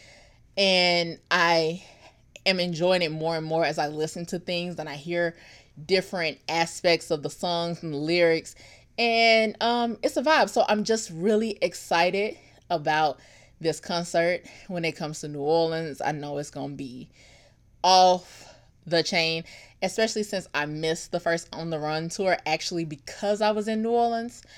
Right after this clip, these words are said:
um, for Essence that year when they performed in Baltimore,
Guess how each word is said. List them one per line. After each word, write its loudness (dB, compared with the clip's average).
um, 2
for -2
Essence 4
that 0
year 0
when -6
they 0
performed -10
in -8
Baltimore, -2